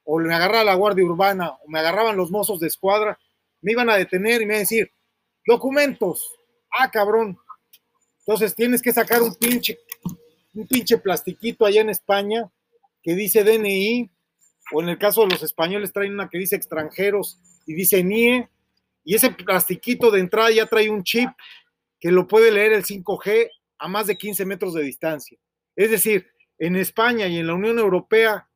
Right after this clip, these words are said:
nos grita la autoridad en la calle, "Documento", y tienes que sacar el pinche plástico con el pinche chip. O sea, esas historias de que Bill Gates nos iba a meter el chip con la vacuna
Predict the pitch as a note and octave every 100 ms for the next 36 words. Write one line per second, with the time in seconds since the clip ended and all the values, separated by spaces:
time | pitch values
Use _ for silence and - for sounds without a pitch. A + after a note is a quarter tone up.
0 | _ _ _ _ E3+ F3 G3+ A#3 A3+ A3+
1 | F#3+ E3+ D#3 E3 F3 G3+ A3+ - F3 E3+
2 | D#3+ G3 F#3+ D#3+ B2 _ B3+ - - D4+
3 | B3+ A3 F#3 - _ - D3+ A3+ A#3+ F3+
4 | A#3 A3+ G#3+ G3 F3+ A#3+ A3 G3+ A3+ A#3
5 | A#3 F3 D#3 D#3 D#3+ - G#3+ F#3 F3+ -
6 | F3 - _ _ - E3+ A3+ G#3 - _
7 | _ G#3 B3 A#3+ A3 A#3 A#3+ B3 G3 E3+
8 | E3 G3+ G#3+ A3 F#3 E3 G#3 G#3 E3+ G3
9 | G3+ F3+ G3 - F3+ D3+ C#3+ D3 F3+ G#3
10 | A#3+